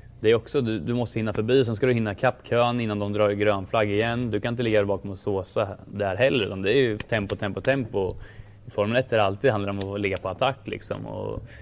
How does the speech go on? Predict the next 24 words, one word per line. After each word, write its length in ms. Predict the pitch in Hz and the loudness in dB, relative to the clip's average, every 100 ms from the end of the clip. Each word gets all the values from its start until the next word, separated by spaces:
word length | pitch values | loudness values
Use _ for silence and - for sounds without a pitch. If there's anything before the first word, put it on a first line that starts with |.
| - - | -20 -10
det 100 | - | -4
är 20 | |
klart, 180 | - - | -2 -2
självklart 500 | - 135 98 - 147 | 2 2 2 -2 0
i 20 | |
efterhand 480 | 104 - - 113 113 | 0 -2 -2 -2 -2
skulle 200 | - 104 | -2 0
jag 60 | 101 | 0
vänta 300 | 98 92 101 | -2 -6 -6
till 360 | 107 101 101 | -4 -4 -4
efter 280 | 101 - 139 | -6 -6 -4
kurva 280 | 127 104 104 | -2 2 2
ett 160 | 98 - | 0 -4
och 60 | |
köra 180 | 101 98 | -4 -4
upp 100 | 95 | -4
för 60 | 104 | -2
backen, 460 | 104 - - 117 | -2 -2 -2 -2
men 260 | 95 95 95 - - - - - - - - - | -2 -8 -12 -16 -20 -20 -20 -20 -20 -20 -20 -10
nu 100 | 110 | -2
gjorde 240 | 113 110 120 | 2 4 4
jag 80 | 135 | 2
inte 180 | - | 0
det. 160 | 95 104 | -2 -2